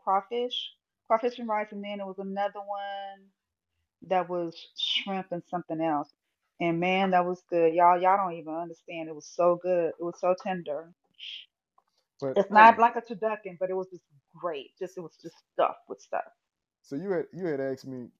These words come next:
Speaker 2: and I, I was just, and look, I, I literally created Clubhouse just for this. Like, I, I
Speaker 1: <laughs>
Speaker 2: got,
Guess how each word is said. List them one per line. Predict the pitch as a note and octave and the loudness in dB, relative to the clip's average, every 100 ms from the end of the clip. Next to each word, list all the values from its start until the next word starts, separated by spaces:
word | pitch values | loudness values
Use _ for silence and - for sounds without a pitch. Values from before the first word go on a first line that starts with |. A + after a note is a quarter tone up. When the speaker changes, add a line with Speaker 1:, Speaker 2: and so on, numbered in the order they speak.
| _ | _
Speaker 2:
and | A2 | -12
I, | C3 C3 - | -8 -6 -4
I | C3+ | -4
was | A#2+ | -4
just, | B2 A2 _ | -10 -12 _
and | C3 F#3 | -6 -4
look, | E3 - | -4 -4
I, | D3 - | -6 -6
I | C3 | -6
literally | B2+ E3+ D#3 D3 | -4 -2 -2 -6
created | - D3 B2+ A#2+ _ | -4 -4 -4 -6 _
Clubhouse | D#3 D3+ C#3+ B2+ A#2+ A2+ - _ _ _ _ _ _ _ G#2 | -6 -4 -4 -4 -6 -8 -14 _ _ _ _ _ _ _ -10
just | B2 D3+ - _ _ | -6 -6 -8 _ _
for | C#3 C3 | -4 -2
this. | A#2 - - _ _ _ _ _ | -2 -6 -16 _ _ _ _ _
Like, | A2+ G#2 F#2+ _ - C#5+ | -8 -8 -10 _ 6 6
I, | - - A2 | 6 -6 -6
I | |
Speaker 1:
<laughs> | |
Speaker 2:
got, | B2+ C3+ | 2 2